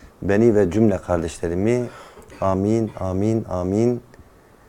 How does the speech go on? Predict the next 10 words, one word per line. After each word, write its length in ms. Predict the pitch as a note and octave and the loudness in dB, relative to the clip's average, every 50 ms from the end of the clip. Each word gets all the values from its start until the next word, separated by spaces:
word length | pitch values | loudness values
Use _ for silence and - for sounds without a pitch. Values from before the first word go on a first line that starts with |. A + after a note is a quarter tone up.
| _ - - - - - - - - _ _ _ - - - | _ -20 -20 -20 -20 -20 -20 -20 -20 _ _ _ -18 -14 -6
Canım 320 | F2 G2 G2 A2 A#2 A2+ G2 | -2 2 2 4 4 4 4
babam, 340 | F#2+ F#2 G2 A2+ A#2 G#2+ - | 2 4 4 2 2 2 0
ellerinizden 540 | F#2+ F#2+ F#2+ F#2+ F#2 F#2 F2 F#2 G2+ G2+ | 0 0 0 0 -2 -2 -2 0 -2 -2
hasret 600 | F#2+ - - F#2+ F2 - - G#2 A2 A2 - G2 | -2 -4 -8 -8 -8 -2 0 0 0 0 -2 -2
ve 80 | G2 G2+ | -2 -2
muhabbetle 580 | G2 F#2 E2+ - F2 F2 G#2 G#2+ - - F2+ F2+ | -2 -2 -2 -4 -2 0 0 0 0 0 0 -2
öperim. 540 | F2+ - - A2 A2 A#2+ B2 B2 A2+ G#2 | 0 0 0 0 2 2 0 0 -2 -6
Sizi 320 | - - - F#2+ G2 F#2+ - | -8 -8 -4 -4 -4 -4 -4
çok 640 | - - A2 A2+ A2+ A2+ A#2 A2+ G#2+ - - - - | -2 0 2 4 4 4 4 2 0 -2 -8 -16 -14
seviyorum. 680 | - - F#2+ F#2 F#2+ G#2+ A2 A2 A#2 A#2+ A#2+ G#2+ - | -6 -4 -2 0 2 2 2 2 2 0 -2 -4 -6